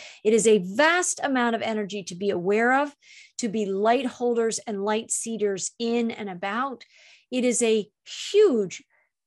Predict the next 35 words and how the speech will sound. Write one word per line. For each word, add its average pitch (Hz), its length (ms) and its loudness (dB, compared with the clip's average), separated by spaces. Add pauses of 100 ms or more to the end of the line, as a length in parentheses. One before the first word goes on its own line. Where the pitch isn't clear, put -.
(180)
quantum 320 640 0
warrior-like 220 840 2
task. 175 640 -6
And 208 240 -8
I 208 280 0
know 226 400 4
that 190 180 -4
many 226 500 0
of 196 140 -8
you 202 120 -6
listening 190 580 -2 (460)
are 226 240 0
in 240 260 2
that 208 260 0
camp. 196 400 -6 (160)
You 226 240 0
are 208 260 -2
on 247 240 0
that 214 300 -2
team. 180 440 -8 (420)
And 202 320 0
there 214 300 4
are 202 60 2
many 247 380 2
more 226 540 0
who 208 100 -4
work 202 440 -2
every 220 380 -2
day 214 320 2
in 208 240 -8
different 220 340 -6
vocations, 220 640 -4
in 208 100 -2
different 208 320 -6
ways 196 460 -4